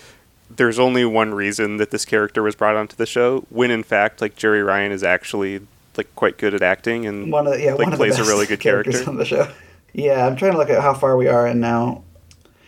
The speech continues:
Speaker 2: Yeah, we just, not that long ago, we watched, uh, Day of Honor, the one we watched for the show, where B'Elanna is trying to have Day of Honor, and she keeps having a bad day, and that's when, when she and Tom Paris, like, admit that they love each
Speaker 1: Oh,
Speaker 2: other as
Speaker 1: finally,
Speaker 2: they're about
Speaker 1: yeah.
Speaker 2: to die. Oh, yeah.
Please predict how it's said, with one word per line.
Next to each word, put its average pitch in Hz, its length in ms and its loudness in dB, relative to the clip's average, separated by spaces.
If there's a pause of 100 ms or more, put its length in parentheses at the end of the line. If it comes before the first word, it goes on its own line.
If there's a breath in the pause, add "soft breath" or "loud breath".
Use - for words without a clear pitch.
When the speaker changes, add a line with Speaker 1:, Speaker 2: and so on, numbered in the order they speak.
(240 loud breath)
Speaker 2:
Yeah, 151 80 2
we 147 80 4
just, 190 160 0
not 202 120 4
that 208 100 2
long 175 180 4
ago, 160 140 2
we 147 80 4
watched, 139 420 0
uh, 131 460 0
Day 147 300 0
of 143 100 0
Honor, 135 380 0
the 127 80 0
one 127 120 0
we 127 60 0
watched 120 300 0
for 127 100 -4
the 120 80 -2
show, 120 280 0
where 117 460 -2 (380)
B'Elanna 120 500 -4
is 117 80 -8
trying 117 240 -2
to 113 80 -2
have 117 340 -2 (640 soft breath)
Day 123 140 2
of 123 100 4
Honor, 117 540 0
and 123 100 -8
she 120 100 -6
keeps 120 160 -10
having 113 260 0
a 107 40 0
bad 113 240 2
day, 113 220 2
and 110 120 0
that's 110 200 -2
when, 117 200 -2
when 120 200 -2
she 123 220 -2
and 113 140 0
Tom 117 220 0
Paris, 113 380 4
like, 110 400 -2 (680 soft breath)
admit 127 260 -2
that - 40 -20
they 131 80 -2
love 123 180 2
each 123 80 -2
Speaker 1:
Oh, 120 140 4
Speaker 2:
other 117 140 4
as 110 100 2
Speaker 1:
finally, 117 160 2
Speaker 2:
they're 113 80 2
about 104 80 0
Speaker 1:
yeah. - 40 -14
Speaker 2:
to 117 60 -4
die. 113 480 -2 (920)
Oh, 160 120 0
yeah. 147 340 2